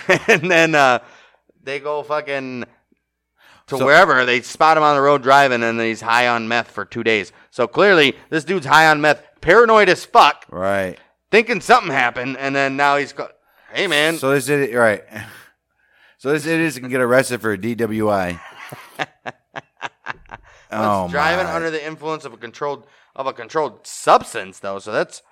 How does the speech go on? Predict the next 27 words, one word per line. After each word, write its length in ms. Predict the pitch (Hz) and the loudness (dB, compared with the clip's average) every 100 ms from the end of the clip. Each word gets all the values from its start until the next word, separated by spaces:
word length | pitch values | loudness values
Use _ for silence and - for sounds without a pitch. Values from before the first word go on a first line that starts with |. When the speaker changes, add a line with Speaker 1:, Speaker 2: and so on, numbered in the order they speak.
| _ _ _ | _ _ _
Speaker 1:
that's 240 | 85 - - | -20 -20 -20
felony 520 | - 113 240 170 95 | -12 -8 -6 -8 -10
time, 300 | 95 90 90 | -14 -16 -16
I 100 | 92 | -20
think. 260 | 95 90 95 | -20 -20 -20
You 140 | 92 | -16
can't 220 | 95 90 | -14 -14
Speaker 2:
Mm. 20 | |
Speaker 1:
drive 260 | 92 92 92 | -12 -14 -14
under 200 | 98 95 | -16 -18
the 120 | 95 | -20
influence 400 | 98 98 101 98 | -20 -20 -20 -20
of 120 | 98 95 | -20 -18
a 180 | 92 | -20
meth. 460 | 90 98 104 117 - _ _ _ _ _ _ _ _ _ _ _ _ _ - | -20 -12 -12 -12 -16 _ _ _ _ _ _ _ _ _ _ _ _ _ -16
Speaker 2:
Unless 300 | 98 101 - | -10 -10 -6
he 80 | 98 | -4
had 160 | 98 | -4
it 40 | 95 | -4
in 140 | 95 | -8
his 100 | 85 | -10
pocket 340 | 101 110 110 90 | -10 -8 -8 -10
as 160 | 87 | -10
well, 380 | 90 135 120 110 | -8 -6 -6 -8
on 140 | 90 92 | -14 -16
his 100 | 82 | -10
person. 460 | 120 139 110 110 | -10 -10 -12 -16